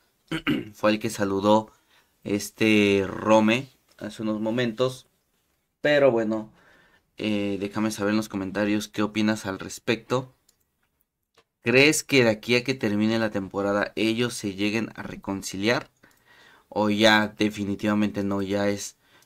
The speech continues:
este, una guerra de nunca acabar? Y pues bueno, ahí está Rome tendiendo su cama. Imagínense, ¿quién, quién, quién diría que Rome estaría durmiendo en la broncama?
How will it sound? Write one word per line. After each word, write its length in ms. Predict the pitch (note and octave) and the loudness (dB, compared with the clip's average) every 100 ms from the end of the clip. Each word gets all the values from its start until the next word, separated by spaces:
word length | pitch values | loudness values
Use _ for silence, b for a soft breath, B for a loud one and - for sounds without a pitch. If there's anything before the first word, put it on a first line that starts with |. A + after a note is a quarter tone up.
| b | b
este, 340 | - G2 - G2+ | -10 -10 -6 -2
una 220 | G2+ G2+ | 0 -2
guerra 460 | F#2+ G#2 G#2 G#2+ | 0 2 2 2
de 140 | G2 G2 | 0 -2
nunca 260 | G2 G2 | -6 -6
acabar? 520 | G2 - F#2+ - - _ _ _ _ _ _ _ _ | -8 -2 -2 -2 -6 _ _ _ _ _ _ _ _
Y 60 | G2+ | -10
pues 160 | G2+ | -6
bueno, 180 | G2+ G#2+ | -4 -2
ahí 60 | G#2+ | -4
está 240 | - G#2+ | -2 -2
Rome 500 | G2+ G#2+ A2 A2 A2 b b _ | 0 -2 0 -2 -4 b b _
tendiendo 420 | - G2 G2+ G2+ G#2+ | -10 -4 -4 -4 -6
su 160 | - | -6
cama. 320 | - G#2+ G#2+ A2 | -2 0 2 0
Imagínense, 760 | A#2 A#2 C#3 C#3 B2+ A2 - - | 0 0 0 -2 -2 -4 -8 -16
¿quién, 340 | - C3 D3+ C#3+ | -14 -6 -4 -4
quién, 360 | - E3+ - - _ | -2 -2 -2 -16 _
quién 260 | C#3+ D#3+ | 0 0
diría 520 | E3+ D3+ B2+ C#3+ E3 - b b b b b | 2 2 2 0 -2 -10 b b b b b
que 220 | - G#2+ G#2 | -4 -2 0
Rome 640 | G#2 A2 A#2 A#2+ A#2+ B2+ | 0 2 2 2 -2 -2
estaría 640 | - G#2 - G2+ G2+ A2 A2+ | -6 -8 -4 -2 2 4 4
durmiendo 760 | G#2 F#2+ G2+ G#2 G#2+ A2+ A2 b b b b | 0 0 0 2 2 0 -2 b b b b
en 220 | - G#2+ G2+ | -4 -2 0
la 120 | G2+ | 0
broncama? 840 | F#2+ G2+ F#2+ F#2 A2 G#2 F#2 - | -2 -4 -4 0 2 2 0 -8